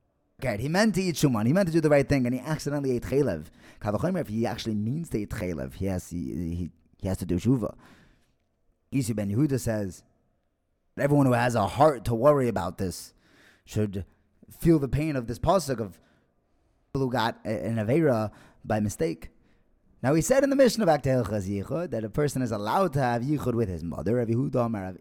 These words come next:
Asi says that a person is allowed to have Yichud with his sister. Rashi points out only for prakim, not permanently. And he can mamish live with his mother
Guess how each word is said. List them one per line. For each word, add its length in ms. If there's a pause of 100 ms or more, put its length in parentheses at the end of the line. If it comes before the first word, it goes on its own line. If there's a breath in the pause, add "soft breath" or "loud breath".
(120)
Asi 260
says 500 (360 loud breath)
that 80
a 40
person 200
is 60
allowed 140
to 40
have 80
Yichud 260
with 160
his 220 (100)
sister. 560
Rashi 260
points 220
out 220
only 540 (140)
for 140
prakim, 360
not 300
permanently. 520 (480 soft breath)
And 340
he 60
can 140
mamish 280
live 240
with 120
his 120
mother 320